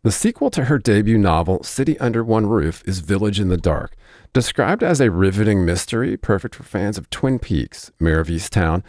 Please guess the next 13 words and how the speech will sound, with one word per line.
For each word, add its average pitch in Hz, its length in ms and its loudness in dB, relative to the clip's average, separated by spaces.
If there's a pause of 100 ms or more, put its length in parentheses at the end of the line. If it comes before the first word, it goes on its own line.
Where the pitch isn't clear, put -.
(280)
and 82 220 0
True - 180 -4
Detective. - 600 -6 (800)
An 113 100 4
Amazon 160 460 2
editor's 110 340 -2
pick 123 260 0
for - 140 -4
Best 85 300 -2
Mystery, 101 400 0
Thriller, 90 320 0
and 78 100 -2
Suspense, 107 600 -2